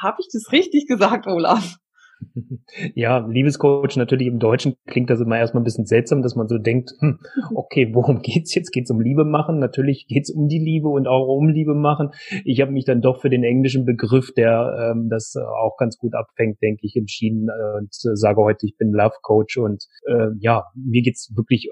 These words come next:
Speaker 2: rund um das ganze Thema Liebe und, ähm, alles dafür zu tun, dass man halt,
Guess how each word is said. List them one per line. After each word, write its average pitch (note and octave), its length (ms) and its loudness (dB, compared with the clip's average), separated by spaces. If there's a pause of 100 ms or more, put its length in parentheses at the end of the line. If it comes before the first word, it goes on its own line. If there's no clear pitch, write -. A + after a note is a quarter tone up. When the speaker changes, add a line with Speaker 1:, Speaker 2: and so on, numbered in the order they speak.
(180)
Speaker 2:
rund C3 340 2
um B2+ 160 2
das A2+ 140 2
ganze A#2 280 0
Thema A#2 280 0
Liebe A#2+ 420 2
und, A2+ 340 -4 (160)
ähm, A2+ 180 2
alles A#2 240 -2
dafür A#2 260 -4
zu A2 140 -12
tun, A2+ 300 -2
dass A2 180 -2
man A2 200 -6
halt, A2 280 0